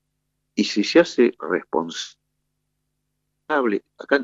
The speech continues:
necesitamos gente que se haga responsable, pero también que se explique qué se está pretendiendo hacer.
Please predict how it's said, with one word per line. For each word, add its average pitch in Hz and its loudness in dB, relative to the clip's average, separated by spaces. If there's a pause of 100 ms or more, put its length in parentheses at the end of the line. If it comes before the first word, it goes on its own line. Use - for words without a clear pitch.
necesitamos 95 -4
gente 131 -2
que 82 -2
se - -2
haga 120 2
responsable, - -10 (1300)
pero 104 8
también 110 -4 (300)
que 92 -4
se - -12
explique - -2
qué - -8
se - -12
está - -2
pretendiendo 95 -2
hacer. 117 -4